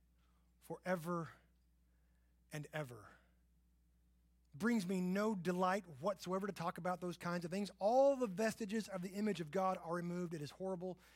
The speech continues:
It is hollow. How do we know that? Because the text says, "Away from the glory of his power."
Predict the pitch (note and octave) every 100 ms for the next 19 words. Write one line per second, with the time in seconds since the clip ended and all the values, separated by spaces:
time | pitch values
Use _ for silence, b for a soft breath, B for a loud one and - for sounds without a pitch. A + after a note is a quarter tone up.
0 | B B B C#3+ C3 - E3 F3 E3 D3
1 | F3 D3+ E3+ F3 D#3+ C#3+ C#3 - F3 E3+
2 | - - F3 E3+ - C#3+ C3+ E3+ G3 G#3
3 | G3+ - _ _ _ _ - - D3+ C#3+
4 | C3 E3 F#3 F#3+ F#3+ E3 B B B D#3+
5 | E3 - - E3 D#3 D3